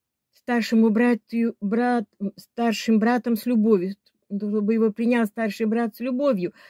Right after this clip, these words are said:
но он ведь не принимает, не может проявить к блудному брату, потерявшему, растратившему все наследство, любовь. Не может. Это проблема. Это выливается в непризнании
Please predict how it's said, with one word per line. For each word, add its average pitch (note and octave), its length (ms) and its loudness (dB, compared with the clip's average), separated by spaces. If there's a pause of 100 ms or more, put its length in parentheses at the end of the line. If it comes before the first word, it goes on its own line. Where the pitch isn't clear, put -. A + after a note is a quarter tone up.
(100)
но A3+ 240 2
он A3+ 300 4
ведь G3+ 280 0
не G3+ 120 0
принимает, G#3+ 720 -2
не G3+ 160 6
может C#4+ 640 0
проявить G3+ 480 -4 (480)
к G3+ 60 -4
блудному G3+ 800 2
брату, G#3 560 -4 (800)
потерявшему, G#3+ 800 2
растратившему G#3 800 -2
все G#3 260 -2
наследство, G3 760 -2 (1200)
любовь. F#3+ 380 2 (220)
Не A3 180 0
может. G#3 400 -2 (580)
Это A3+ 200 -4
проблема. D#4+ 600 2 (1900)
Это B3 240 4
выливается C4+ 600 2
в A3 40 -4
непризнании B3 920 0